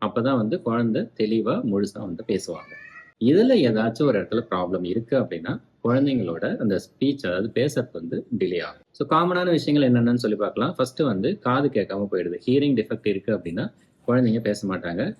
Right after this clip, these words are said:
ஆனா நிறைய குழந்தைங்களுக்கு வந்து இப்பெல்லாம் வந்து நம்ம பிறக்கும் போதே நியூபார்ன், அதாவது டிஸ்சார்ஜ் ஆகிறதுக்கு முன்னாடியே ஹாஸ்பிட்டல்ல ஓ ஏ இ அப்படின்னு சொல்லிட்டு ஒரு டெஸ்ட் பண்றோம். அந்த டெஸ்ட்ல வந்து ஹியரிங் டிஃபெக்ட் ஏதாச்சும் இருக்கான்னு சொல்லி செக் பண்ணி தான் அனுப்புறோம். So, அதனால வந்து அந்த ப்ராப்ளம் வந்து கொஞ்சம்,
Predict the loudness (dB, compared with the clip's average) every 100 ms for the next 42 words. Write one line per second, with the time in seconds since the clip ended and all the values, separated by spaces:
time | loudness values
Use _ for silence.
0 | _ -2 2 4 4 4 4 2 4 2
1 | 2 2 2 2 0 0 2 2 2 2
2 | 2 2 2 4 2 4 4 2 2 0
3 | 2 2 2 0 0 0 2 2 0 0
4 | -2 -2 2 2 2 2 2 -2 -6 -4
5 | -2 0 0 2 4 2 2 2 2 0
6 | 0 -4 -2 -4 -2 0 4 4 2 0
7 | -4 -6 -4 -4 -2 -4 -8 _ -6 0
8 | 0 0 2 2 2 2 2 2 0 -2
9 | 0 2 2 -2 0 -2 0 0 0 -2
10 | 2 2 4 2 2 0 -2 0 0 2
11 | 2 2 2 0 -2 2 2 2 -2 -6
12 | -4 -4 -6 -6 -6 -4 -2